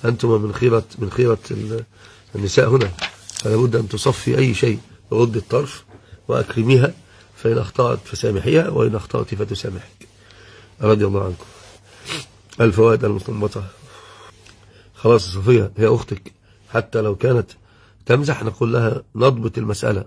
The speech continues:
نضبطها، لأن دي مجالس علم، وهي طبعًا بتنتبه لتتعلم. فالآن ترسلي إليها ترضيها يا صفية، الآن ترسلي إليها ترضيها. طيب، إثبات الكلام لله جل في علاه.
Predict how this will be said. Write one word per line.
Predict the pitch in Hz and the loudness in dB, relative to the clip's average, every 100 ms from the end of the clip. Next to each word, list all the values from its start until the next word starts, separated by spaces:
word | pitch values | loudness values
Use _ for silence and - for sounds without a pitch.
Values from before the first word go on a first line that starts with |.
| - | -4
نضبطها، | 95 95 117 - 131 | -4 0 -2 0 0
لأن | 113 | 0
دي | 107 | 2
مجالس | 113 107 107 - | 2 2 0 0
علم، | 123 120 | 0 2
وهي | 113 117 | 2 2
طبعًا | 113 113 | 2 0
بتنتبه | 107 110 95 139 107 | 0 -4 0 0 0
لتتعلم. | 101 - - 117 113 95 _ _ - - - - _ _ | -4 -8 -4 -2 -2 -6 _ _ -20 -20 -20 -20 _ _
فالآن | - 113 117 110 - 160 170 123 | 0 2 2 0 2 4 4 4
ترسلي | 120 104 143 131 | -2 0 0 0
إليها | 117 120 110 | 4 4 4
ترضيها | - 104 117 110 | 0 -2 2 2
يا | 107 | 0
صفية، | 101 98 98 90 - | -4 -2 -4 -4 -6
الآن | 110 110 123 135 95 | -6 0 4 4 2
ترسلي | 117 113 131 117 | -4 -2 -2 2
إليها | 113 | 2
ترضيها. | 98 120 101 101 95 92 - _ _ _ - - - _ - | 0 -4 -6 -6 -6 -6 -10 _ _ _ -20 -20 -20 _ -6
طيب، | 101 87 - _ - - - - - - - _ _ _ _ _ - 123 | -4 -4 -10 _ -20 -12 -12 -12 -20 -20 -20 _ _ _ _ _ -2 2
إثبات | 113 135 113 | 4 4 2
الكلام | - 120 117 | 0 2 2
لله | 110 104 104 104 | 2 0 0 0
جل | 101 101 101 | 0 0 0
في | 104 | 0
علاه. | 95 | -2